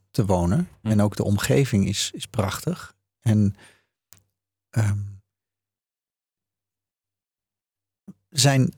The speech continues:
Speaker 1: eh, het, het is zo'n enorme open deur, maar we zijn echt allemaal mensen en we hebben echt allemaal dezelfde behoeftes.
Speaker 2: Hmm.
Speaker 1: Alleen we weten ze vaak heel goed te verstoppen om uit angst, uit schaamte, uit verdriet,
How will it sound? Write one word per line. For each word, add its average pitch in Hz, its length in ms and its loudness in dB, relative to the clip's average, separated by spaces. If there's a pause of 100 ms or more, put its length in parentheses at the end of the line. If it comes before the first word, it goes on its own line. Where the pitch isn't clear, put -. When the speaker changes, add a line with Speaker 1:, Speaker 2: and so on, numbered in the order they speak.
Speaker 1:
eh, - 280 -4
het, - 280 -10
het 131 140 -10
is 127 120 0
zo'n 120 220 0
enorme 120 540 2
open 113 280 -2
deur, 120 220 4
maar 104 220 0
we 123 100 0
zijn 117 220 2
echt - 280 -2
allemaal 110 440 2
mensen 113 400 2
en 101 60 0
we 110 60 2
hebben 107 180 0
echt 135 240 0
allemaal 120 360 2
dezelfde 107 360 2
behoeftes. 95 640 0
Speaker 2:
Hmm. 92 160 -14 (580)
Speaker 1:
Alleen 117 400 4
we 110 100 4
weten 107 300 2
ze 107 120 0
vaak 104 260 -2
heel 117 140 2
goed - 180 -4
te - 100 -10
verstoppen 180 720 2 (560)
om 107 460 2
uit 135 400 0 (140)
angst, 98 560 -2
uit 160 280 -2
schaamte, 98 1040 -2
uit 143 600 -2 (260)
verdriet, 104 800 -2